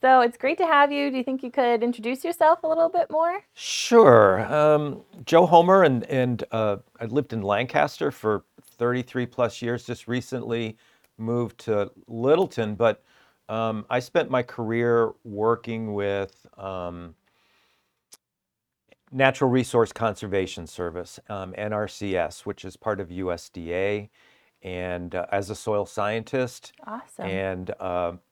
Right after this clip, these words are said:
Speaker 2: you know, I felt like I lived the dream. My career was everything and more that I could hope for.
Speaker 1: That's, that's amazing.
Speaker 2: Yeah, yeah, I
Speaker 1: Cool.
Speaker 2: feel very lucky.
Speaker 1: <laughs> Yeah, absolutely. That's awesome. So you had a huge career with soil science. How did you get to that point?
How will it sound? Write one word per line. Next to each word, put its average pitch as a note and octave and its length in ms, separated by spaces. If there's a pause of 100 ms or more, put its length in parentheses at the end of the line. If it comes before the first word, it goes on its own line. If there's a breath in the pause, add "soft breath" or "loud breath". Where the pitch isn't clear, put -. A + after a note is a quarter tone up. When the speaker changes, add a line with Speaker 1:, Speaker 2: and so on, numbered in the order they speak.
(420)
Speaker 2:
you B2 160
know, G#2+ 80
I G#2 100
felt B2+ 300
like A2+ 240
I A2 100
lived A2 340
the G#2+ 100
dream. F#2 340
My E2+ 160
career G2+ 500
was F2+ 460 (380)
everything A2 420
and F#2 100
more F#2 240
that F2+ 160
I F2+ 120
could G2 200
hope F#2+ 220
for. - 260 (320)
Speaker 1:
That's, - 300
that's - 180
amazing. G#3 480
Speaker 2:
Yeah, B2+ 240 (240)
yeah, A2+ 160
I G2+ 60
Speaker 1:
Cool. A3 100
Speaker 2:
feel D#3 100
very C#3 320
lucky. A#2 440
Speaker 1:
<laughs> G#4+ 40 (520 loud breath)
Yeah, D4 540
absolutely. C4 760
That's A#3 300
awesome. G#3+ 600 (400 soft breath)
So B3 600 (200)
you A#3+ 200
had B3+ 320
a F#3+ 100
huge F4+ 320
career A#3 300
with G#3 100
soil F#3+ 300
science. F#3+ 400
How B3+ 160
did D4+ 180
you A3+ 320
get - 220
to G3+ 120
that F#3+ 220
point? - 320